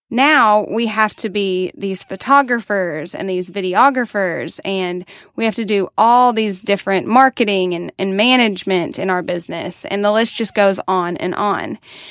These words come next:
And I feel like, I'm just assuming again, but I feel like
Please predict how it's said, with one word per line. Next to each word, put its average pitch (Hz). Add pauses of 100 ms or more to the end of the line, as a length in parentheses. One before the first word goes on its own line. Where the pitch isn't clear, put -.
(300)
And 220
I 220
feel 247
like, 202 (800)
I'm 196
just 202
assuming 254
again, 170
but 185
I 202
feel 190
like 196